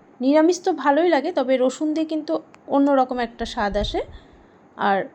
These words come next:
নিরামিষভাবে বানালে তার স্বাদটা কিন্তু একটু অন্যরকম হবে। তো দুটোর স্বাদই একটু আলাদা, তো আপনারা যদি চান রসুনটা দিতে পারেন। দু মিনিট ঢাকা দিয়ে রেখেছিলাম, একটু নেড়ে চেড়ে নিচ্ছি। আর সবশেষে নামমাত্র একটু চিনি দিয়ে দেবো।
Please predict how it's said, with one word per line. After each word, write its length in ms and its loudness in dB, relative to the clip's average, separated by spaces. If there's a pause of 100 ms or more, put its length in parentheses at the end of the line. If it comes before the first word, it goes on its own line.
(200)
নিরামিষভাবে 600 2
বানালে 400 0
তার 280 2
স্বাদটা 380 -6
কিন্তু 280 -8
একটু 240 -6
অন্যরকম 540 -4
হবে। 220 -12 (840)
তো 100 -6
দুটোর 300 -2
স্বাদই 380 2
একটু 240 -2
আলাদা, 400 2 (460)
তো 100 0
আপনারা 460 2 (140)
যদি 200 -6
চান 320 -2
রসুনটা 420 -4
দিতে 260 -12
পারেন। 260 -14 (480)
দু 100 4
মিনিট 320 6
ঢাকা 280 4
দিয়ে 140 6
রেখেছিলাম, 460 2 (120)
একটু 220 -4
নেড়ে 260 -2
চেড়ে 220 -2
নিচ্ছি। 340 0
আর 180 2
সবশেষে 580 -2 (520)
নামমাত্র 540 4
একটু 200 0
চিনি 360 0
দিয়ে 140 -2
দেবো। 300 -8